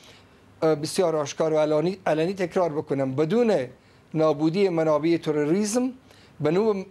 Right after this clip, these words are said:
بدون نابودی منابع و امکانات سربازگیری،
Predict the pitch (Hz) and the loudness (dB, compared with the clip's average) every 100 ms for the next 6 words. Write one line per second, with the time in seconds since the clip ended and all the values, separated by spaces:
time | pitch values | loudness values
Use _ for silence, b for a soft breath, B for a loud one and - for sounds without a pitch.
0 | 156 160 208 214 190 165 151 156 180 170 | -4 -2 0 2 2 2 0 0 0 2
1 | 160 151 135 170 208 202 170 160 147 151 | 2 2 2 4 4 4 2 2 0 -4
2 | 139 151 156 170 156 170 151 147 139 127 | -2 0 0 -2 -2 -2 2 0 0 0
3 | 160 156 165 143 151 190 285 | -2 -2 -4 -2 0 0 -2